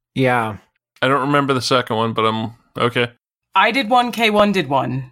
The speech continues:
Speaker 2: Oh, right. I didn't. I forgot about the one Billy did to herself.
Speaker 3: So that was eleven total?
Speaker 2: Yep, eleven total minus your soak, which is something ridiculous.
Speaker 3: So it's six, six, uh, in the end. Six damage.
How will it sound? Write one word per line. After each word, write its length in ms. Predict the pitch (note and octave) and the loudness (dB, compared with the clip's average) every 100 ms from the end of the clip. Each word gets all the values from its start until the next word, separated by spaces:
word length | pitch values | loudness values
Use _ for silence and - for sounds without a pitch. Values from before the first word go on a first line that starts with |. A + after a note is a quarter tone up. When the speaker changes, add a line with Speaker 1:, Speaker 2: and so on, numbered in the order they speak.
| _ | _
Speaker 2:
Oh, 420 | B2+ C3 C3+ C3+ C3 | 0 4 6 6 4
right. 360 | A#2+ A#2+ A#2 | 4 4 4
I 140 | G#2+ A2+ | 2 0
didn't. 320 | A#2 A2+ A2+ _ - - | 0 -2 -4 _ -20 -4
I 100 | A#2 | -2
forgot 240 | A2+ A#2 A2+ | 0 0 2
about 200 | A2+ A2+ | 0 0
the 60 | |
one 180 | A#2+ A2+ | -2 0
Billy 200 | A2+ G#2+ | 0 0
did 180 | G#2+ G#2 | 0 -4
to 80 | A2 | -4
herself. 360 | G#2 G#2+ F#2+ - _ _ _ | -4 -4 -4 -10 _ _ _
Speaker 3:
So 160 | - G#3+ | -4 0
that 160 | A3 | 0
was 240 | G#3+ G#3 G3 | 2 0 0
eleven 400 | - G#3+ G#3+ A3 A3 | 0 2 4 2 2
total? 440 | G#3+ G#3+ A#3 A#3 - _ _ - | 2 2 2 0 -10 _ _ -6
Speaker 2:
Yep, 180 | C#3+ C3+ - | -2 -2 0
eleven 300 | C3+ C#3 D3+ | 0 2 2
total 300 | C#3 C3 B2+ | 2 4 4
minus 420 | B2 A2+ A#2 A2+ | 4 2 2 0
your 80 | A#2+ | 0
soak, 400 | - A#2+ G#2+ - - - _ _ | 0 2 0 -4 -14 -18 _ _
which 180 | - A2 | -8 -6
is 320 | G#2+ - - - | -6 -6 -10 -6
something 340 | - G2+ G#2+ | -4 -4 -2
ridiculous. 540 | G#2+ F2+ - G2+ G2+ - _ _ _ - | -4 -4 -6 -4 -4 -6 _ _ _ -8
Speaker 3:
So 160 | - | -2
it's 120 | E3 - | -2 0
six, 320 | F#3 - - _ - | -4 -4 -8 _ -8
six, 440 | - E3 - - | -4 -2 -4 -4
uh, 200 | C#3+ C#3 | -2 -2
in 100 | - | -2
the 120 | C3 B2+ | -4 -4
end. 260 | B2 B2 - | -4 -8 -12
Six 280 | - - - | -16 -12 -10
damage. 500 | - - - - - | -10 -10 -10 -12 -16